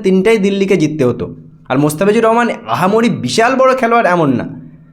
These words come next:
বাজে পারফরমেন্সের কারণে বাংলাদেশ দল থেকেই সে বাদ পড়েছে। তাহলে তাকে আইপিএলে দিল্লির মতো টিম কেন সুযোগ দেবে, এই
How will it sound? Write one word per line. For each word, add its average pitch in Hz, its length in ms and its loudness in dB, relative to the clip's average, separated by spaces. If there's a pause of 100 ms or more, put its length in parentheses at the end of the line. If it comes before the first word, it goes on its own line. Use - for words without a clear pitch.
(240)
বাজে 170 220 2
পারফরমেন্সের 226 600 0
কারণে 233 220 2
বাংলাদেশ 190 420 2
দল 190 200 2
থেকেই 233 220 0
সে 233 100 0
বাদ 180 220 0
পড়েছে। 127 280 -4 (1120)
তাহলে 196 320 0 (340)
তাকে 180 260 -2 (180)
আইপিএলে 202 560 2 (160)
দিল্লির 180 320 2
মতো 190 280 0
টিম 226 140 0 (160)
কেন 202 200 0
সুযোগ 190 340 -2
দেবে, 185 160 2
এই 190 80 0